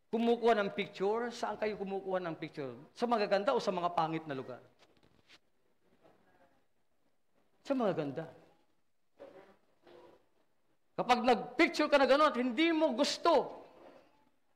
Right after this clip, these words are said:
yung kalalabasan ng pinicture mo, anong ginagawa mo? Dinidelete ho yan. Yung purpose ng Panginoon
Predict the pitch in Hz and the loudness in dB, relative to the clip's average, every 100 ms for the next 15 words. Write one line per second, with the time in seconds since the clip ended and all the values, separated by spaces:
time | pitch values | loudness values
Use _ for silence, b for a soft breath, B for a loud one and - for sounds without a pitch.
0 | _ _ _ - 294 - 269 254 240 233 | _ _ _ 0 2 6 6 8 4 4
1 | 320 320 302 269 247 311 302 254 254 269 | 6 4 2 -2 0 0 2 0 0 2
2 | 254 233 233 185 131 98 - _ _ _ | 2 4 4 2 -2 -8 -18 _ _ _
3 | _ _ _ _ _ _ _ _ _ _ | _ _ _ _ _ _ _ _ _ _
4 | _ _ _ _ _ _ _ - 285 262 | _ _ _ _ _ _ _ 0 4 4
5 | 185 233 240 226 233 214 185 123 - - | 2 0 -2 -2 -2 -2 -6 -14 -20 -20
6 | _ _ _ _ _ _ _ _ _ _ | _ _ _ _ _ _ _ _ _ _
7 | _ _ _ _ _ - 349 311 359 320 | _ _ _ _ _ 6 6 6 6 8
8 | 330 330 294 294 294 285 294 277 254 254 | 8 8 4 4 2 2 4 2 2 2
9 | 277 | 0